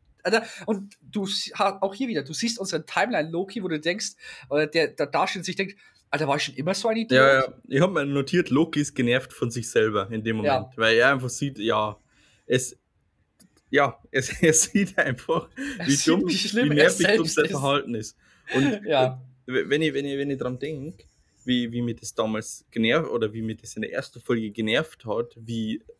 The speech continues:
Speaker 2: äh, rückständig der Loki war, wie man ja eigentlich aus der anderen Timeline kannte, da hat er sich auch entwickelt, aber halt durch andere,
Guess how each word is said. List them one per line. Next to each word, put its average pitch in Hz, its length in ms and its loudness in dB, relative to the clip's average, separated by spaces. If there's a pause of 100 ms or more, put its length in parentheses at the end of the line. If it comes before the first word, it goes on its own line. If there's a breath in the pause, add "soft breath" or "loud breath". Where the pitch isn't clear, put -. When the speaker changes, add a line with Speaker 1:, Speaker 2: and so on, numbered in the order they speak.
(100)
Speaker 2:
äh, 110 320 -4
rückständig 110 840 -4
der 107 140 2
Loki 113 420 -4
war, 110 480 -2
wie 113 140 -6
man 104 120 -6
ja 98 140 -8
eigentlich 113 300 -10
aus 104 120 -12
der - 140 -10
anderen 127 220 0
Timeline 123 380 -4
kannte, 120 340 -4
da 104 60 -2
hat 104 100 -6
er 104 40 -10
sich - 200 -8
auch - 40 -2
entwickelt, 131 520 -4
aber 107 180 0
halt 104 220 -6
durch 104 160 -8
andere, 135 480 -4